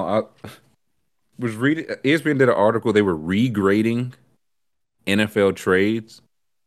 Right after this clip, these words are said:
from this past offseason, like, the big ones. So, like, Russ and the Seahawks,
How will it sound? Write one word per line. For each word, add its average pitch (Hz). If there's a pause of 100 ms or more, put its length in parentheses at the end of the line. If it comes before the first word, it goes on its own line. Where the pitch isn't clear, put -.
(680)
from 95
this 87
past 95
offseason, 85
like, 73
the 82
big 78
ones. 65 (800)
So, 113
like, 104
Russ 127
and 117
the 113
Seahawks, 104